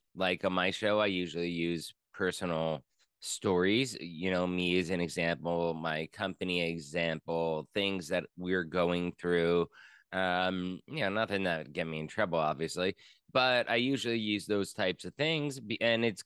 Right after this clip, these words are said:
good, great, because then I get advice on those things, whether I did things right or wrong, from some of the smartest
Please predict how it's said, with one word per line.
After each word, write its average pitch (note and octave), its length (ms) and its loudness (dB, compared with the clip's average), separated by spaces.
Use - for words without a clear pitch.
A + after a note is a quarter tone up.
good, G3+ 300 2
great, C3 400 0
because F2+ 340 -4
then G#2+ 260 6
I A2 140 4
get A2+ 220 0
advice G2 640 2
on G2 240 0
those F#2+ 240 0
things, G#2 320 -2
whether G2 260 4
I F#2+ 80 6
did F#2 240 0
things F#2+ 280 -2
right G2 240 4
or F2 80 2
wrong, G2 400 4
from F#2 320 -2
some G2+ 200 -2
of F2+ 80 -2
the F2+ 80 2
smartest G2+ 580 2